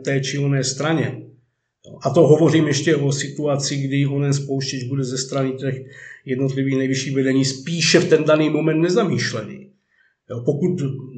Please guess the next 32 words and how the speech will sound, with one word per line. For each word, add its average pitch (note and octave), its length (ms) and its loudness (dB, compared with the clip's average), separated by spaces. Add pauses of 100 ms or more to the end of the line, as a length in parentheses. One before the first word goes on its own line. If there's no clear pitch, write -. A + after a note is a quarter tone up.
(120)
naopak D#3 360 4
dojde D#3+ 260 4
k - 80 0
jasnému C#3+ 560 6
politickému D3 580 -2
rozhodnutí, C#3 520 4
například C3 400 -6
v - 100 -8
Kremlu, D#3+ 420 2
že A#2+ 100 -6
má C3 160 -2
být C#3 180 -6
invaze C#3 340 -4
opravdu C#3 400 -4
vědomě C#3+ 340 -4
zahájena, B2 680 -4 (380)
tak - 240 -2
se - 160 -6
prostě - 400 -10
najde C3+ 220 0
jakýkoliv, - 500 -8 (440)
jakýkoliv B2 500 -6
spouštěč. A#2+ 460 -10
Dějiny, B2+ 480 0 (100)
dějiny C3+ 340 4
by B2+ 100 0
tam B2 160 -2
dali A#2 360 0
mraky C3+ 540 0
a A#2+ 60 -2
mraky A#2 320 -6
případů. G#2+ 560 -16